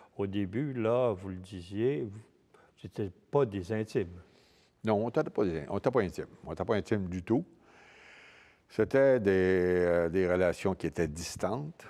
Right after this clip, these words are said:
Speaker 2: Et je crois que, vous savez, quand vous siégez sur des comités ministériels, puis que vous siégez au Conseil des ministres,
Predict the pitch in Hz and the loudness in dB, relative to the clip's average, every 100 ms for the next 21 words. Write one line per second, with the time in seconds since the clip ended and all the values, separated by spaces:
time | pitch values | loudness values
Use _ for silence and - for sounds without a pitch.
0 | - - - - _ _ - 101 98 92 | -20 -20 -20 -20 _ _ -8 -4 -2 -2
1 | 85 90 - - 139 156 - 110 110 135 | -2 -4 -6 -4 -2 -2 -2 0 2 2
2 | 135 - - - - - _ 101 127 170 | -4 -16 -20 -20 -20 -20 _ -4 -2 0
3 | 175 175 139 - 113 110 120 131 101 82 | 0 0 0 2 2 4 2 -2 -4 -4
4 | - 85 85 107 80 73 - 67 60 117 | -4 -6 -8 -10 -10 -12 -12 -12 -10 -12
5 | 139 - - _ - 82 85 95 113 101 | -16 -20 -20 _ -10 -8 -6 -4 -2 -2
6 | 120 73 82 73 - - - - 62 - | -2 -6 -8 -10 -8 -6 -8 -12 -16 -18
7 | - | -20